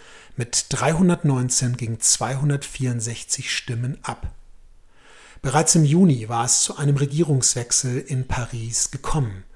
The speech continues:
Die Ära Bidault-Schuman war zu Ende. Der Sozialist Mendès France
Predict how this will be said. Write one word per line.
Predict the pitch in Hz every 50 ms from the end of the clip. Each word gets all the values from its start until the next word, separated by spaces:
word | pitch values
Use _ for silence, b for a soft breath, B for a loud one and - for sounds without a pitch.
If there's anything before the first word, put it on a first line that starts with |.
| B B B B B B B B B
Die | - 135 - 131 135
Ära | 143 131 139 139 139 143 147 147 135 117
Bidault-Schuman | 131 135 127 117 135 135 143 143 151 147 - - - 139 131 131 123 113 113 110 110 117 - - - - - -
war | 110 104 107 104 110 -
zu | - - - 185
Ende. | - - 117 104 98 92 87 85 - _ _ _ _ _ _ _ _ -
Der | - 131 127
Sozialist | 143 170 - - 175 151 170 196 - - - - -
Mendès | 147 143 147 147 160 165 - -
France | - - 175 - 131 135 165 - - - - -